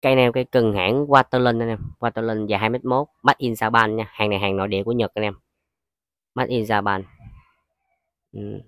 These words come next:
Cây này thông số nó không thấy để ta. Cây này nó để là U không bảy bốn W.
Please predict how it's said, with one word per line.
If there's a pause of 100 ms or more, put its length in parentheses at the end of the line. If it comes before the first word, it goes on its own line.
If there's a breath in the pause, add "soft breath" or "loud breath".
(280)
Cây
này
thông (140)
số
nó
không
thấy
để
ta. (1120)
Cây
này
nó
để
là (180)
U (120)
không (100)
bảy
bốn (960)
W.